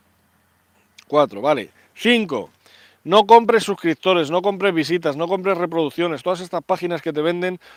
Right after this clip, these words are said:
que tu canal va a subir como la espuma comprando visitas, comprando reproducciones o comprando likes o comprando suscriptores. No lo hagas, es mentira. A ver, muchas te lo dan,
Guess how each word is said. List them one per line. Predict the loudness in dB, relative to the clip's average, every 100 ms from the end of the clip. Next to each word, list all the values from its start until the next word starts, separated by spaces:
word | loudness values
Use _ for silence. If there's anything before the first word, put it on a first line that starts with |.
| _ _
que | -6 -4
tu | 0
canal | 0 2 6
va | 6
a | 4
subir | 2 2 2
como | 0 0
la | 0
espuma | 0 0 2 2
comprando | 0 2 2 0 -2
visitas, | -2 -4 -4 -2
comprando | -2 -2 -2 -2
reproducciones | -2 -2 -4 -4 -6 -6
o | -6
comprando | -6 -2 -2 0
likes | 2 2 2 -4
o | -8
comprando | -6 -4 -4 -4
suscriptores. | -8 -8 -6 -4 -4 -8 _ -20 _ 0
No | 4
lo | 8 10
hagas, | 10 6 0 -6 _ _ 0
es | 0 2
mentira. | -2 -2 0 2 0 -2
A | 0
ver, | 2 2
muchas | 0 -6 -6 -8
te | -4
lo | 2
dan, | 6 6 4